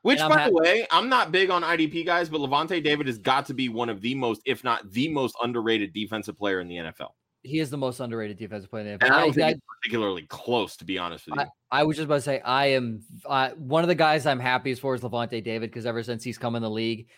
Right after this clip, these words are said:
Speaker 2: he has
Speaker 1: I was
Speaker 2: been a
Speaker 1: gonna
Speaker 2: top
Speaker 1: say, I remember the year that he came out with Myles Jack, and everybody was like, "Oh, these are two top
Speaker 2: No, no,
Speaker 1: ten
Speaker 2: no.
Speaker 1: linebackers."
Speaker 2: No, no, no.
Speaker 1: Both of them fell to the second round.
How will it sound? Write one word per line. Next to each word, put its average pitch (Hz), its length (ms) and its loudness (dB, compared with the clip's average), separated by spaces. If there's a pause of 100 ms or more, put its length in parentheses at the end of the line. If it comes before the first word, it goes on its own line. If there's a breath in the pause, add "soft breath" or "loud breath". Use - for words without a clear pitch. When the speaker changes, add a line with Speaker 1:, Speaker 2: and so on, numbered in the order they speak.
Speaker 2:
he - 100 -2
has 156 80 6
Speaker 1:
I - 40 6
was 311 100 6
Speaker 2:
been 349 80 4
a 302 40 2
Speaker 1:
gonna - 60 -2 (180)
Speaker 2:
top 294 60 2
Speaker 1:
say, 160 80 0
I 147 180 -2
remember 254 320 2
the 185 120 2
year 185 260 4
that 170 140 2
he 185 100 -10
came 180 260 -4
out 180 180 -2
with 165 120 0
Myles 165 300 2
Jack, 220 340 4
and 131 60 0
everybody 147 320 2
was 139 100 2
like, 135 140 2
"Oh, 175 240 4
these 139 240 0
are 175 80 2
two 165 200 -4
top 170 200 2
Speaker 2:
No, 151 80 6
no, 196 80 8
Speaker 1:
ten 214 80 6
Speaker 2:
no. 170 180 6
Speaker 1:
linebackers." - 420 -4
Speaker 2:
No, 147 140 0
no, 190 120 4
no. 175 180 6
Speaker 1:
Both - 100 0
of 202 80 2
them 165 160 4
fell 180 300 4
to 156 120 -6
the 139 120 0
second 170 320 -2
round. 247 320 -2